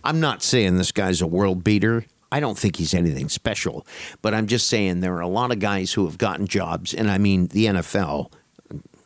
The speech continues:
fuck, minimum wage is a half million a year, right? There are a lot of guys who have gotten jobs that did not deserve that job ahead of,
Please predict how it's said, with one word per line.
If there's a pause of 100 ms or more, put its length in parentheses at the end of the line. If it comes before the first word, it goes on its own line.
(180)
fuck, (340)
minimum
wage
is
a
half
million
a
year, (280)
right? (340)
There
are
a
lot
of
guys
who
have
gotten
jobs
that (640)
did
not
deserve
that
job (380)
ahead
of,